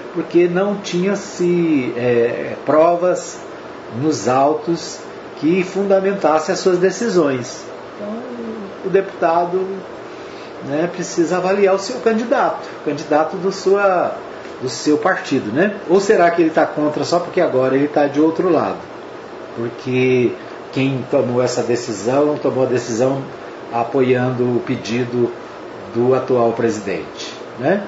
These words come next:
Então a gente precisa prestar atenção no discurso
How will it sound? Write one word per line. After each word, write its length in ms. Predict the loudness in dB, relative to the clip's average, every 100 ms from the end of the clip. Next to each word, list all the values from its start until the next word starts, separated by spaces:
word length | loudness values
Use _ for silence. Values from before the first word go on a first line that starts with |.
| -10 -14 -14 -14 -14 -8
Então 180 | -2 0
a 60 |
gente 180 | 0 -2
precisa 640 | 0 -2 2 2 4 4 2 -12 -16 -16 -2
prestar 380 | 0 2 2
atenção 640 | 2 2 0 2 2 2 0
no 140 | 2 2
discurso 960 | 0 -4 -8 0 2 2 -2 -4 -4